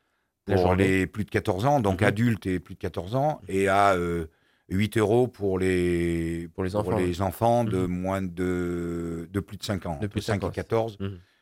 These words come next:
Speaker 2: Euh, c'est, c'est huit euros ou neuf euros, je sais plus.
Speaker 1: D'accord. Bon.
Speaker 2: Donc, euh, voilà, donc c'est très, un prix très, très, très raisonnable.
Speaker 1: Oui, bien sûr.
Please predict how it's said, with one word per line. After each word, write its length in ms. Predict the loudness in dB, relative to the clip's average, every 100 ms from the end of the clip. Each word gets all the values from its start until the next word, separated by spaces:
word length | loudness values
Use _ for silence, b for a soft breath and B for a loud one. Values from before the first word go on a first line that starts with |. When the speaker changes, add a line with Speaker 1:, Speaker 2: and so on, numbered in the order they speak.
| _ -12
Speaker 2:
Euh, 80 |
c'est, 220 | -10 -12 -14
c'est 180 | -16 -12
huit 260 | -10 -6
euros 220 | -4 -4
ou 40 | -4
neuf 180 | -10 -14
euros, 120 | -16
je 60 | -18
sais 60 |
plus. 140 | -20 _
Speaker 1:
D'accord. 320 | -8 -8 -10 -2
Bon. 80 | 2
Speaker 2:
Donc, 240 | 2 4
euh, 260 | 4 4 4
voilà, 280 | 6 6 6
donc 200 | 0 0
c'est 320 | -2 -4 -8
très, 200 | -6 0
un 100 | 0
prix 200 | 0 -2
très, 260 | 0 0 0
très, 200 | 0 -2
très 220 | 0 -2
raisonnable. 560 | 0 -2 -2 0 0 -2
Speaker 1:
Oui, 40 |
bien 120 | -4
sûr. 220 | -6 -8